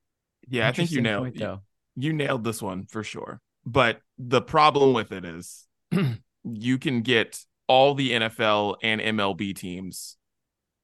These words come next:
Speaker 1: in the Darius Rucker line. You can't get all of
Speaker 2: <laughs> Oh.
Speaker 1: you can't get all the colleges. They're all from the South. But you can get a Pittsburgh Steelers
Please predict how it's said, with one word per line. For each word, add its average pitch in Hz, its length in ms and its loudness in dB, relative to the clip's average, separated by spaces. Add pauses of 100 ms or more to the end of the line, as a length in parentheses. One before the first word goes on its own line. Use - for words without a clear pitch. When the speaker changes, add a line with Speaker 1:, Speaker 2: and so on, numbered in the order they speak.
(140)
Speaker 1:
in 117 180 2
the 104 80 -2
Darius 95 480 -2
Rucker 76 280 -10
line. - 340 -12 (360)
You 151 140 2
can't 175 240 6
get 165 160 6
all 131 400 8
of 110 60 2
Speaker 2:
<laughs> - 0 -
Oh. 92 140 -6 (220)
Speaker 1:
you 127 140 -8
can't 156 320 2
get 131 180 2
all 120 220 4
the 110 80 -2
colleges. 95 460 -6
They're 107 160 2
all 104 280 4
from 110 140 -6
the 92 100 -6
South. - 380 -6 (320)
But 110 220 0
you 139 120 2
can 135 360 2
get 113 320 0 (560)
a 123 100 4
Pittsburgh 131 540 2
Steelers 104 680 -4